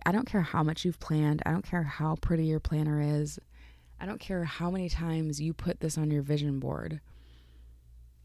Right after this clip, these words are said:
Things are gonna happen that are gonna disrupt the dreams and goals that you have for your life. And that is what we're realizing in real time. And that really fucked me up this year. You know, I did so many things that I had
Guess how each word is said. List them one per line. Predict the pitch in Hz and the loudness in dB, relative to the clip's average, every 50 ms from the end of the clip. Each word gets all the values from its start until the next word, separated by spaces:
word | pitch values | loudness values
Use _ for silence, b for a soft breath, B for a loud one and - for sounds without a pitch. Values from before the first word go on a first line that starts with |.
| - - | 0 2
Things | 185 180 208 220 - | 4 6 6 6 6
are | 240 | 8
gonna | 247 240 | 8 8
happen | 220 175 170 170 190 214 - 165 151 147 | 6 6 4 4 4 6 6 6 6 6
that | 151 151 | 6 4
are | 156 | 4
gonna | 147 151 151 156 156 | 4 4 2 2 2
disrupt | 147 - 151 - - 170 151 147 151 - - - - | 0 -2 -2 -2 -2 -4 -4 -4 -4 -8 -12 -14 -10
the | - 170 160 | -6 -6 -4
dreams | 151 156 151 139 143 147 151 165 | -2 0 0 0 0 0 0 0
and | 170 175 160 | -2 0 0
goals | - 135 131 147 156 147 | 2 2 2 2 0 0
that | - | 0
you | - 170 | 0 0
have | 143 131 143 147 143 | 0 0 0 -2 -2
for | - - | 0 2
your | 165 170 180 | 4 4 4
life. | 180 190 226 233 - - - - - - - - b b b b b b b b b b b b | 4 4 4 2 2 -2 -6 -10 -12 -14 -16 -18 b b b b b b b b b b b b
And | - 180 175 175 160 | 6 8 8 8 8
that | 160 156 156 156 165 - - - | 8 6 6 6 4 2 0 0
is | - 175 165 | 2 2 2
what | 160 170 - | 2 0 0
we're | - 165 170 | 0 2 2
realizing | 160 160 160 156 156 151 156 156 156 156 | 4 4 4 4 4 4 4 4 2 2
in | 156 151 | 2 4
real | 151 151 147 147 | 4 4 2 2
time. | - - - 190 190 165 156 | 0 -2 0 2 2 4 4
And | 147 147 147 | 4 4 2
that | 147 147 - 160 | 2 0 0 0
really | 156 156 160 156 | 0 0 0 0
fucked | - - 156 151 - - - | 0 0 -2 -2 -2 -2 0
me | 165 | 0
up | 160 180 208 - | 0 0 0 0
this | - 170 160 - - | 0 0 0 0 0
year. | - - - - - - - b b b b b b b b b b b | -4 -4 -4 -6 -10 -12 -18 b b b b b b b b b b b
You | - 185 | -4 -2
know, | 185 175 156 156 170 - | -2 0 0 0 -2 -2
I | - - 175 | -2 -2 -2
did | 160 190 185 165 - | 0 0 -2 -2 -4
so | - - - - 165 165 165 | -6 -4 0 2 2 4 4
many | 170 175 175 165 | 4 4 4 2
things | 160 - 165 165 160 160 160 156 | 2 2 2 2 2 2 2 0
that | 151 151 | 0 0
I | 147 143 | 0 0
had | 139 - - - 156 151 156 156 156 156 156 160 160 | 0 -2 -4 -4 -2 -2 0 0 -2 -2 -4 -6 -8